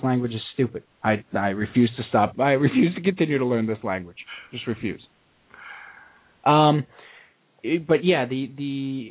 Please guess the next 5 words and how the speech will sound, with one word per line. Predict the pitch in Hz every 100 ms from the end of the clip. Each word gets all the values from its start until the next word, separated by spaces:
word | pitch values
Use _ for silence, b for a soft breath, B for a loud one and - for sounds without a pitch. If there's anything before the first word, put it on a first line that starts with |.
| - 104
R | 131 147
G | 139 139 117 -
three | 151 147 139 131 - _ -
injury | 170 202 147 123 95 90 101 _ _ _ _ _ _ _ _ _ _ _ _ _ _ -
is | 147